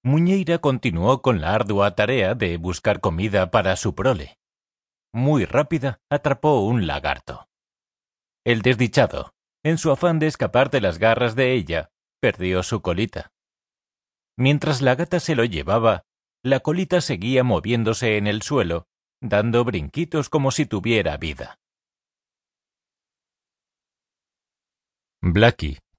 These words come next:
que intranquilo había contemplado la escena, se acercó,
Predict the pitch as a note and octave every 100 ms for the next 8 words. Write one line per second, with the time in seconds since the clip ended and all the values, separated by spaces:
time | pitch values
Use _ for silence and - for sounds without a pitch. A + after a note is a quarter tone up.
0 | - A2+ G#2+ A2+ G2 E2+ E3 E3 C#3 G2
1 | A2+ A2 A#2 G#2+ D2+ C#2+ G#2 G2+ G2 G2
2 | - C#3+ G2+ F2 E2+ _ _ - - A#2+
3 | F#2+ - F#2+ - D2